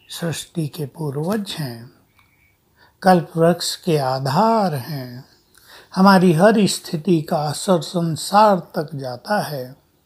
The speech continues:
यदि हम भयभीत होंगे, यदि हम भय में जी रहे होंगे, तो संसार के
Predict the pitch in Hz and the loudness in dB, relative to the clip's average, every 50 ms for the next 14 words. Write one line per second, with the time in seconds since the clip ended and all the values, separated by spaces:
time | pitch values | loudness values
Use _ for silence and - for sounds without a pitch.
0 | _ _ _ _ _ _ - - - _ - 180 175 156 180 180 160 147 202 220 | _ _ _ _ _ _ -20 -20 -14 _ 2 2 4 6 6 6 6 6 4 4
1 | 220 214 196 196 202 190 190 202 208 208 208 - - 190 190 196 202 196 202 208 | 6 6 6 6 6 6 4 4 4 2 0 0 0 2 2 4 4 2 2 2
2 | 202 196 185 160 156 170 160 147 165 214 254 277 262 226 170 143 151 170 175 175 | 2 0 0 0 0 0 0 0 0 0 2 2 2 2 2 2 2 0 0 2
3 | 175 175 175 160 139 139 160 165 160 151 156 151 147 156 202 269 294 202 156 180 | 0 0 -2 -2 -2 -4 -4 -4 -2 -2 -2 -2 -2 -2 -2 -2 -2 -2 -2 -4
4 | 170 156 156 147 143 139 131 127 131 _ _ _ _ _ _ - _ _ - - | -4 -4 -4 -6 -6 -8 -10 -12 -16 _ _ _ _ _ _ -20 _ _ -4 -2
5 | 240 196 - 240 226 220 202 208 208 214 220 208 190 180 - - 208 | -2 0 2 2 2 2 2 4 4 6 6 6 2 0 -2 -2 -2